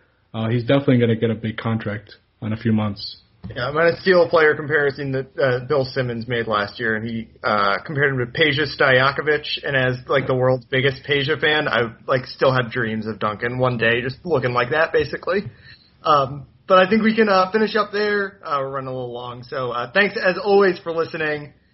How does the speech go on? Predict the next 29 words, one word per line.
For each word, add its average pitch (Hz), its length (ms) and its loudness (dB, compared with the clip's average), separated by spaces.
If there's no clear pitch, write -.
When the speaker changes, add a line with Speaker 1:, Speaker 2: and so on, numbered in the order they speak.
Speaker 2:
You 180 140 -4
can 160 100 -8
follow 151 220 2
Anthony 143 320 -4
on 135 100 -4
Twitter 131 260 -4
at 131 300 -4
Anthony 127 380 -8
underscore 113 640 -8
Chang. 143 480 0
Be 123 80 -12
sure 135 240 -6
to 117 80 -10
check 120 260 -8
out 117 160 -2
his 113 160 -12
story 117 300 -4
on 113 140 -4
Duncan. 127 460 -2
Uh, 117 180 0
you 123 80 -4
got 135 140 4
anything 135 260 0
else 143 380 -2
in 151 120 -8
the, 139 260 0
in 160 60 -10
the 151 80 -8
pipe? 156 340 0